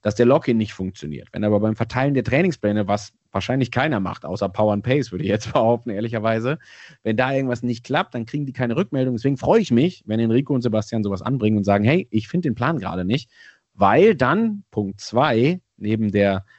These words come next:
Herausforderung, die Training Peaks hat, ich habe immer hier noch so eine kleine Kommandozentrale vor mir, äh, die, die ist richtig gut, äh,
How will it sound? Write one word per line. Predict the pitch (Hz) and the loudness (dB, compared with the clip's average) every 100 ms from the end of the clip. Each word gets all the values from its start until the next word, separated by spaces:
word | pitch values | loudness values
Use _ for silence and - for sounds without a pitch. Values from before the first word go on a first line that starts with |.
| _ | _
Herausforderung, | - 95 131 - 117 98 | -4 0 0 2 0 0
die | 92 | -2
Training | - 131 147 | 0 2 2
Peaks | 123 120 | -2 0
hat, | 120 123 _ - - - - _ - | -2 -2 _ -20 -20 -20 -20 _ -4
ich | - | 0
habe | 120 | 2
immer | 147 175 | 2 2
hier | 151 147 | 4 4
noch | 151 | 2
so | - | 0
eine | 127 | 0
kleine | 131 131 135 | 0 0 0
Kommandozentrale | - 123 143 147 127 - 110 - 101 98 101 | 2 2 2 2 0 -2 -4 -6 -6 -2 -2
vor | 101 98 98 | -2 -2 0
mir, | 101 113 165 _ _ _ _ _ _ _ _ - _ | 0 0 -2 _ _ _ _ _ _ _ _ -20 _
äh, | 101 101 101 101 | 2 4 4 2
die, | 95 110 113 110 | 0 0 2 2
die | 107 120 | 2 2
ist | 110 | 2
richtig | 143 139 110 | 0 0 2
gut, | 143 135 156 - _ _ _ _ _ _ | 4 6 4 0 _ _ _ _ _ _
äh, | 110 110 110 | 4 6 6